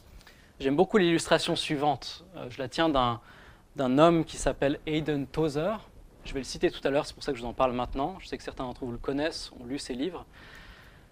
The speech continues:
Tozer est né, euh, peu de temps avant la Première Guerre mondiale, dans une petite ferme en, en Pennsylvanie, aux États-Unis. Il est devenu pasteur et l'une des voix les plus importantes de l'évangélisme moderne.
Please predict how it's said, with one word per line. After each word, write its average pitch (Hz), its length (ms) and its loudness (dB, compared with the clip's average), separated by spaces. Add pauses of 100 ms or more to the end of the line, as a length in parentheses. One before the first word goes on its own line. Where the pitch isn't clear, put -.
(160)
Tozer 175 380 8
est 156 100 8
né, 175 440 2
euh, 156 120 -8 (120)
peu 196 140 4
de - 40 0
temps 190 380 0
avant 143 180 0
la 135 80 0
Première 170 380 4
Guerre 143 180 4
mondiale, 135 480 -2 (1040)
dans 127 100 -8
une 117 160 -8
petite 160 320 -4
ferme 143 320 4
en, 131 140 -2
en 123 80 -8
Pennsylvanie, 135 640 2
aux 143 40 2
États-Unis. 120 520 -4 (480)
Il 135 80 -4
est 147 80 2
devenu 180 240 2
pasteur 160 560 2
et 135 60 -2
l'une 156 180 -2
des 135 140 -2
voix 156 480 4
les 143 100 0
plus 143 240 -8
importantes 170 760 -4
de 139 60 -8
l'évangélisme 139 640 -4
moderne. 131 400 0